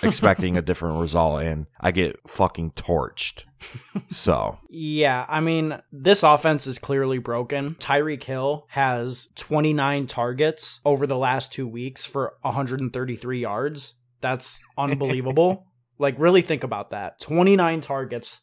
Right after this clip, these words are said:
Speaker 2: for the, arguably the most explosive player in the N F L, and he puts up a hundred thirty-three yards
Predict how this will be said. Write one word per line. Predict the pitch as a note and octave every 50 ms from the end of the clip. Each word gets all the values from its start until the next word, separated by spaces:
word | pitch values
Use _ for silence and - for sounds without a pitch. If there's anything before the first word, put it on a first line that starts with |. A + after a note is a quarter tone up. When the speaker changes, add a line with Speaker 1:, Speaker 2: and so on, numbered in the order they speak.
| _ _
Speaker 2:
for | - - D3+
the, | C#3 D3
arguably | - C#3+ D3+ D#3+ D#3 D#3 E3 D#3+ C#3+ D3 D3+ D3
the | C#3+ C#3
most | C#3 C#3 C3+ - -
explosive | C3 - - - - C3+ C3 A#2+ - - B2+ A#2+
player | - - B2+ B2 B2 B2
in | A#2+
the | A#2+ B2 B2
N | A#2 A#2
F | A2 - A2+
L, | G#2+ A2 G#2+ G#2+ A#2 _ -
and | -
he | C3
puts | B2+ - C3 - C3
up | A#2+ -
a | A#2
hundred | C3 A#2+ A2 A2 G2+
thirty-three | - A2+ G#2+ A2 A2 - F2+ F#2 F#2
yards | D2+ - - - - - - - -